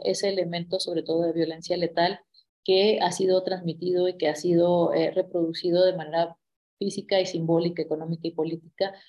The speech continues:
a través de estas poblaciones que se consideran minoritarias o feminizadas y donde justamente la masculinidad como un original que no tiene género y que no se autoidentifica con el género porque es aparte, porque es un original que viene casi, casi de vía directa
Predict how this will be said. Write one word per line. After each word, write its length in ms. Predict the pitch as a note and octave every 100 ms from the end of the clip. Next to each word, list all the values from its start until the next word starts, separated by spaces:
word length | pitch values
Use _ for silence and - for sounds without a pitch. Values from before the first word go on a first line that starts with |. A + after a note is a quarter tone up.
| _
a 120 | - F3
través 240 | E3 D#3+
de 60 | E3
estas 200 | - -
poblaciones 460 | E3+ D#3+ - E3+
que 80 | E3+
se 80 | -
consideran 420 | D#3 D#3+ D#3+ D#3+
minoritarias 640 | E3 D#3+ D3+ D3+ D#3 E3+ F3+
o 60 |
feminizadas 800 | - D#3+ D3+ D#3 - D#3 E3+ G3 - _ -
y 80 | F#3+
donde 300 | F#3 F#3 F#3+
justamente 560 | E3 - F3+ F3 F#3
la 100 | F#3
masculinidad 760 | E3 E3 - D#3+ D#3 D#3 D#3+ D#3+
como 180 | F3+ E3+
un 120 | E3+
original 520 | F3 F3 E3+ D#3+ D#3+
que 120 | D#3+
no 160 | D#3+ E3
tiene 240 | F#3+ F#3 F#3
género 320 | E3+ D#3+ E3
y 160 | E3 -
que 180 | D#3 D3+
no 340 | D#3+ E3 E3+ - _
se 140 | - F#3
autoidentifica 640 | E3+ E3+ E3 E3 D#3+ F3
con 200 | E3+ E3
el 120 | D#3
género 420 | - E3+ E3 F3 F3
porque 320 | E3+ D#3+ D#3
es 220 | D#3 - -
aparte, 480 | C#3+ - F3 F3 F#3
porque 300 | F3+ - D#3+
es 140 | D#3
un 100 | E3+
original 680 | E3 D#3 D#3+ D#3 D#3 E3 D#3+
que 100 | D#3+
viene 260 | D#3 D#3 D#3
casi, 220 | D#3+ D#3+
casi 240 | - D#3+ E3
de 80 |
vía 160 | D3+ D#3
directa 580 | E3 E3 D#3+ E3 D#3